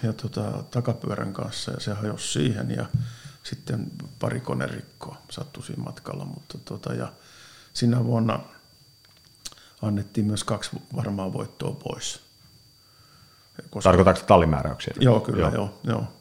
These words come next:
Speaker 1: Yhdeksän seitsemän nimenomaan. Joo.
Speaker 2: Joo, täällä on tosi
Speaker 1: Mm.
Speaker 2: kovia. Täällä on kolm-, äh, kakkostilaa, kolmosta, kakkosta, kakkosta, kutosta ja kakkosta.
Speaker 1: Mm.
Speaker 2: Siinä on teidän maaliin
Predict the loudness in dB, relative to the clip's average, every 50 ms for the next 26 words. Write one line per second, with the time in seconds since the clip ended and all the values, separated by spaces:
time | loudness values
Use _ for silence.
0 | _ _ _ -8 -6 -6 -6 -6 -6 -6 -4 -4 -4 -6 -6 -8 -12 -10 -10 -8
1 | -8 -8 -8 -10 -10 -12 -12 -14 -16 -18 -20 _ _ _ -20 -18 -18 -18 -20 -20
2 | -20 -20 _ -20 _ -20 _ -14 4 4 6 10 10 10 10 10 10 10 12 12
3 | 10 10 10 10 10 10 8 8 6 4 0 -2 2 4 6 6 6 6 4 2
4 | -2 -12 -18 -20 -20 -20 0 8 10 10 12 10 10 8 8 8 8 8 8 8
5 | 8 8 8 6 8 4 2 2 4 6 8 8 8 10 8 10 10 10 8 8
6 | 6 4 6 6 6 6 4 -2 2 2 2 4 6 6 6 6 4 0 -2 0
7 | 0 -2 -2 2 0 2 6 6 4 4 4 0 0 0 0 4 6 6 6 8
8 | 6 6 4 4 4 4 6 8 8 8 6 6 6 6 6 8 8 8 8 8
9 | 6 4 2